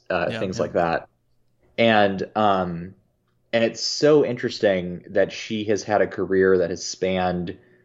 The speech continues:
Speaker 1: so many phases, to the point where she continues to get cast in, you know, grandmother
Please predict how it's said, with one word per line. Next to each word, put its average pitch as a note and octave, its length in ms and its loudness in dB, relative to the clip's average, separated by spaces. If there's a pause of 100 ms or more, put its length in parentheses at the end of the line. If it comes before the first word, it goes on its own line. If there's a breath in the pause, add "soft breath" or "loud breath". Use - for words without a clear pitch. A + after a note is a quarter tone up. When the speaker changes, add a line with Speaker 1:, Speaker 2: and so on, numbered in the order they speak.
(600 soft breath)
Speaker 1:
so A#2+ 240 4
many G#2 180 0
phases, F#2+ 960 0
to - 160 -2
the A#2 80 0
point C3 400 -2
where G#2 160 4
she G2+ 420 -6
continues A#2 640 -2
to G2+ 80 -6
get F#2+ 200 -2
cast F2+ 500 -2
in, F2+ 340 -2
you F#2 80 -6
know, F2+ 120 -2
grandmother F2+ 800 0